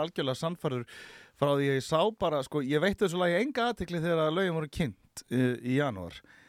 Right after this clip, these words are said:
En þegar ég sá þar á, á undankvöldinu, þá bara fekk ég þetta sem ég kalla winner's vibe, sem að ég,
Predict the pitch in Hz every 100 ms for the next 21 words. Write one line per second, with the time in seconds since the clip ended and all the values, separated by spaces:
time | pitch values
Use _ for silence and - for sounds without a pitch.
0 | _ - 117 120 120 - 139 135 131 156
1 | 160 170 143 135 123 127 120 - - 117
2 | 147 156 131 113 107 113 170 - - 156
3 | 170 - 120 113 107 - 160 - 135 -
4 | 131 123 131 127 131 135 127 143 135 131
5 | 139 185 151 - 143 156 117 90 - -
6 | 113 110 113 113